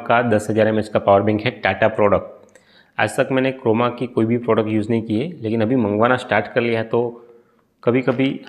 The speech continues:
हम इसका भी अनबॉक्सिंग and रिव्यू देते रहेंगे। दोस्तों, बात करता हूँ हमारे वीडियो की।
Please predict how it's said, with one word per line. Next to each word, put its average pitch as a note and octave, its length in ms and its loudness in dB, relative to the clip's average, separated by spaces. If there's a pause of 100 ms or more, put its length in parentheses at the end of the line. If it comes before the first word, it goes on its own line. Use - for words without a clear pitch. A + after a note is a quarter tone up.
हम B2+ 140 -2
इसका A#2+ 260 -2
भी C3 120 0
अनबॉक्सिंग A#2 520 0
and A2+ 260 0
रिव्यू A2+ 420 -4 (180)
देते G#2 220 -2
रहेंगे। F2+ 360 -4 (640)
दोस्तों, C3+ 280 4
बात B2 240 2
करता D#3 200 0
हूँ D3+ 180 2
हमारे C3 300 4
वीडियो B2 300 2
की। C#3 460 -8